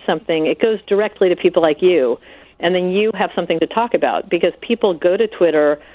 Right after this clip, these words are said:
influencers and journalists, people with influence, people who are communicators, go to Twitter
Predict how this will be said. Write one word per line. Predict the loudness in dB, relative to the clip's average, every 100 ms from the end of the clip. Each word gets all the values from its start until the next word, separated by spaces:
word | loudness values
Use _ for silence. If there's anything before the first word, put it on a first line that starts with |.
| -20 _ _ _ -2 2
influencers | 0 0 0 0 0 0 0 0 0
and | -2 -4 -2
journalists, | 0 0 -2 -2
people | 0 2
with | 0 -2
influence, | -4 0 2 2 0 -2
people | 0 2
who | 2
are | 0
communicators, | -2 -4 -2 0 2 0 0
go | 0
to | 0
Twitter | 0 2 2 0